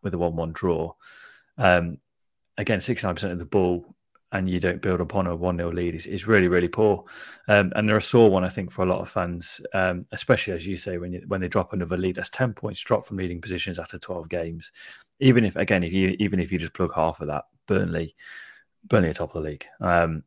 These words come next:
so there's clearly issues there that the company needs to work on. Um, it's seeing games out, it's managing games,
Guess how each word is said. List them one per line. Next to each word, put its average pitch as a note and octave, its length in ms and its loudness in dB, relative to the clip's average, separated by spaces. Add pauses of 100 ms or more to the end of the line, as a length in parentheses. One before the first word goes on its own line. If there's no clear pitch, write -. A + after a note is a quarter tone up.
so - 140 0
there's G2 160 2
clearly G#2+ 600 4
issues F2 240 -6
there E2 160 0
that - 120 -6
the - 80 -20
company D#2 260 -6
needs E2 180 -8
to E2 100 -6
work E2 340 -4
on. E2 160 -8 (120)
Um, E2 380 -4
it's - 220 -8
seeing F#2+ 280 0
games E2 300 -6
out, D#2+ 240 -6
it's - 100 -18
managing E2 400 -2
games, D2+ 440 -6